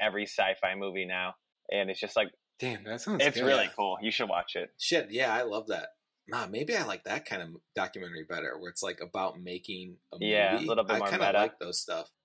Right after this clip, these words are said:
Speaker 1: Well, that, on that note, my other favorite one is American Movie about that
Speaker 3: Oh,
Speaker 1: guy
Speaker 3: yeah.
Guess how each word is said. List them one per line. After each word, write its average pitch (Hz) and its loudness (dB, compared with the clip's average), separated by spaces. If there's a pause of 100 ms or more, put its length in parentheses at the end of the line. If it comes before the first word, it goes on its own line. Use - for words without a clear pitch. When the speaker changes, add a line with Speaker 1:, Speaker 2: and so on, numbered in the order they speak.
(100)
Speaker 1:
Well, 131 6
that, 143 4
on 139 8
that 160 10
note, 120 6
my 117 8
other 180 8
favorite 113 2
one 107 6
is 110 -2
American 113 4
Movie 135 6
about 107 4
that 113 6
Speaker 3:
Oh, 113 4
Speaker 1:
guy 113 8
Speaker 3:
yeah. 113 4